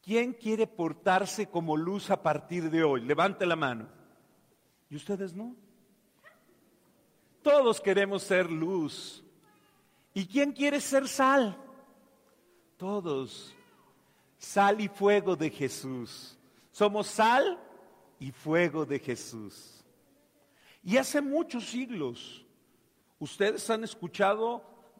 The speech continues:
de San Francisco de Asís. ¿Ya vieron a San Francisco? Sí, es un santo.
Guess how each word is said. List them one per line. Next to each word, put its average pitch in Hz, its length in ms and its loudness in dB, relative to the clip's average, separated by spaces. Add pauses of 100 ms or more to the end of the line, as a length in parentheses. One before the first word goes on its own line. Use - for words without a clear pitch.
de 196 220 4
San 220 260 0
Francisco 240 560 0
de 202 100 4
Asís. 151 360 -2
¿Ya 220 100 6
vieron 262 260 0
a 196 60 2
San 180 180 0
Francisco? 196 840 -4 (560)
Sí, 196 920 -6 (380)
es 131 180 -12
un 220 140 -6
santo. 220 720 -4